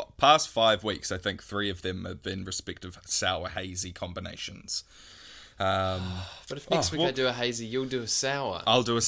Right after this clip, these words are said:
Speaker 2: we're not allowed
Speaker 1: sour.
Speaker 2: to talk about it. We're not allowed to,
Speaker 1: No.
Speaker 2: you know, this is, this is table talk right now. But anyway, another week
Speaker 1: Anyway.
Speaker 2: in the can. Tell me what you're drinking.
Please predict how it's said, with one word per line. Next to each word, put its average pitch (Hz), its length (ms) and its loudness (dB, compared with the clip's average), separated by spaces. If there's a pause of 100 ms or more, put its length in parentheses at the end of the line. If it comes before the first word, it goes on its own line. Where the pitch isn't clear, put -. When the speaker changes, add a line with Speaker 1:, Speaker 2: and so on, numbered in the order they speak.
Speaker 2:
we're 110 80 2
not 110 140 8
allowed 113 280 6
Speaker 1:
sour. 113 80 -10
Speaker 2:
to - 80 -4
talk 127 240 -4
about 85 280 -4
it. - 80 -14
We're 104 60 -10
not 120 160 -8
allowed 110 140 0
to, 92 80 -2
Speaker 1:
No. 98 180 -2
Speaker 2:
you 95 60 0
know, 92 320 0
this - 180 -10
is, 101 340 -4
this - 220 -10
is - 80 -12
table 107 340 -6
talk - 300 -14
right 85 120 -10
now. 87 220 -12
But 120 140 2
anyway, 104 460 0 (180)
another 123 300 2
week 113 100 4 (100)
Speaker 1:
Anyway. 90 180 -2 (460)
Speaker 2:
in 120 160 -2
the 113 80 -2
can. 92 500 -4 (680)
Tell 165 160 2
me 139 120 0
what 107 120 0
you're 87 80 -8
drinking. 85 320 -8